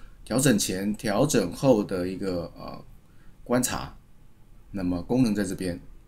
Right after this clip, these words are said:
快速键是按 Y，有没有？哦，按 Y。然后你看，现在就是，呃，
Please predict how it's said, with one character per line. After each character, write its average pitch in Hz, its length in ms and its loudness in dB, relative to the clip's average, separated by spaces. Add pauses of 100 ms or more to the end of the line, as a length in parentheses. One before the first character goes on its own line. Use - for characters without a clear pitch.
(500)
快 143 260 4
速 131 220 6
键 123 180 6
是 113 120 0
按 104 280 0 (140)
Y， 127 360 2 (1200)
有 104 80 -4
没 113 60 4
有？ 117 200 2 (300)
哦， 107 500 0
按 92 220 -6
Y。 95 280 -2 (540)
然 101 180 0
后 117 180 4
你 90 100 -2
看， 104 280 0 (220)
现 131 260 6
在 120 200 6
就 110 180 2
是， 98 800 -2
呃， 80 480 -4